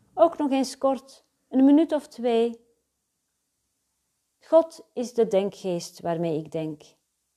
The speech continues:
God is de denkgeest waarmee ik denk. Neem afstand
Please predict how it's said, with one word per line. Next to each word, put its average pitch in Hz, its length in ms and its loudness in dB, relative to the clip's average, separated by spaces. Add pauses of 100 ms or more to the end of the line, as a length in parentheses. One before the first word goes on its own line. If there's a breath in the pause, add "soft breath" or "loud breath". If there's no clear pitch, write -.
(760)
God - 520 -4 (200)
is 220 200 -4
de 196 120 -4
denkgeest 170 680 -8
waarmee 160 400 -6
ik 151 120 -12
denk. 147 320 -12 (3500)
Neem 269 400 4
afstand - 840 -8